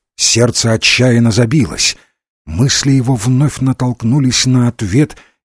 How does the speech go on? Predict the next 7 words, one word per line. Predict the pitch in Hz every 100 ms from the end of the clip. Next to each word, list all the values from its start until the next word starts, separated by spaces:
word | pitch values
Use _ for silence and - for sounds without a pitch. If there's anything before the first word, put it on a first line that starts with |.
| -
и |
отшатнулись, | 117 117 - 131 - 143 180 92 76 - -
словно | - - 120 110
он | 131 135
коснулся | - 120 - 113 147 - 143
раскаленной | 139 - 143 143 139
кочерги. | - 143 - 107 92 -